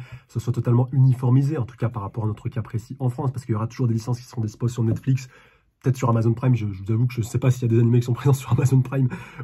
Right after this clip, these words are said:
ou, euh, j'ai jamais été checké, hein, pour être tout à fait franc avec vous, euh, ni, euh,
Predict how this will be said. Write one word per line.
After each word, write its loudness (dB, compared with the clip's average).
ou, 6
euh, 6
j'ai -2
jamais 0
été -2
checké, -2
hein, -2
pour -2
être 0
tout 2
à 4
fait 2
franc -6
avec 2
vous, 0
euh, -6
ni, 4
euh, 2